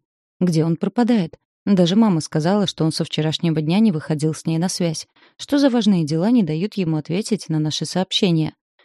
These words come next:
Я все твердил себе, что он, скорее всего, очень занят на очередной встрече, а может, смог сесть в самолет пораньше, чтобы вернуться домой сегодня.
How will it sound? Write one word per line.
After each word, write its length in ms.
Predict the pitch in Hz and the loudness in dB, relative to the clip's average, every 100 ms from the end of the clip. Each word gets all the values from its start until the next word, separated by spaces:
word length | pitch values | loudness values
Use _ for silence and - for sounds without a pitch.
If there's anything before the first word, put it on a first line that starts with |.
| - | -2
Я 160 | 190 | 0
все 180 | 170 - | 0 -2
твердил 440 | 151 160 147 165 151 | -2 -4 -2 -6 -6
себе, 240 | 170 156 | -6 -4
что 180 | 151 160 | -4 -4
он, 100 | 160 | -4
скорее 360 | - 165 165 | -2 -2 -2
всего, 340 | 156 - 175 208 - - _ | -4 -4 -2 -4 -6 -20 _
очень 340 | 214 - 190 | -2 0 0
занят 340 | 165 160 165 220 | 2 0 0 0
на 140 | 226 165 | 0 0
очередной 440 | - 156 151 160 | -2 -6 -2 -4
встрече, 540 | - - 214 - - - - - - | -4 -2 -2 -2 -6 -10 -18 -18 0
а 80 | |
может, 380 | 214 226 302 294 | 2 4 2 -2
смог 340 | - 180 196 - | -4 -4 -4 -4
сесть 300 | - 175 - | -6 -6 -8
в 60 | |
самолет 440 | - 165 156 160 - | -4 -2 -2 -4 -6
пораньше, 540 | 156 156 165 - 247 - _ | -4 -2 -4 -4 -6 -8 _
чтобы 340 | - - 254 196 | -16 -2 0 2
вернуться 480 | 165 156 190 208 185 | 0 0 -2 -2 -2
домой 300 | 160 156 160 | 0 0 -4
сегодня. 540 | - 147 156 147 175 | -6 -6 -4 -6 -10